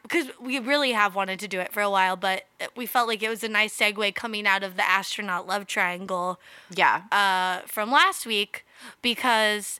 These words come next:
Speaker 1: it has to do a little bit with nasa, like, uh,
Speaker 2: Mm-hmm.
Speaker 1: just a little bit, but more about, like, animal experimentation.
Speaker 2: Yes. Yeah.
Speaker 1: Um,
Speaker 2: N-, uh, in the sixties specifically.
Speaker 1: In, in the sixties, yeah.
Speaker 2: They were doing weird shit in the sixties, guys.
Speaker 1: Dude, we know. They, they were, like, you know,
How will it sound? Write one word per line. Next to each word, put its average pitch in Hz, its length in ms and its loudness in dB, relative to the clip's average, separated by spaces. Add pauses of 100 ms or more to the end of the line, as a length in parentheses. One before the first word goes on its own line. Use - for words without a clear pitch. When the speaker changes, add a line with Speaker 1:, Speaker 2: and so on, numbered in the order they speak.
Speaker 1:
it 226 100 0
has 220 280 2
to 214 100 -8
do 190 480 -2
a 247 40 2
little 359 220 2
bit 226 160 2
with 185 100 -6
nasa, 180 580 -6
like, 233 280 2
uh, 202 80 -2
Speaker 2:
Mm-hmm. 185 160 4
Speaker 1:
just 330 220 -2
a 285 60 0
little 196 220 0
bit, 190 200 0
but 254 180 0
more 311 240 4
about, 226 400 4
like, 185 340 -2
animal 190 600 -2 (460)
experimentation. 170 760 -12 (260)
Speaker 2:
Yes. - 520 -4 (140)
Yeah. 185 480 2
Speaker 1:
Um, 180 160 -6
Speaker 2:
N-, - 140 -10
uh, 151 400 4
in 185 140 0
the 180 80 -2
sixties - 840 -4
specifically. 156 920 -6
Speaker 1:
In, 220 120 -6
in 202 40 -10
the 190 80 -8
sixties, - 420 -10
yeah. 135 200 -4
Speaker 2:
They 208 100 4
were 208 120 4
doing 208 240 0
weird 147 200 2
shit - 160 -2
in 123 80 -6
the - 60 -8
sixties, - 460 -8
guys. - 480 -6 (360)
Speaker 1:
Dude, 214 320 -2
we 381 140 2
know. 196 240 -2
They, 254 200 0
they 311 200 -2
were, 285 100 2
like, 208 400 0
you 294 120 -4
know, 180 300 -6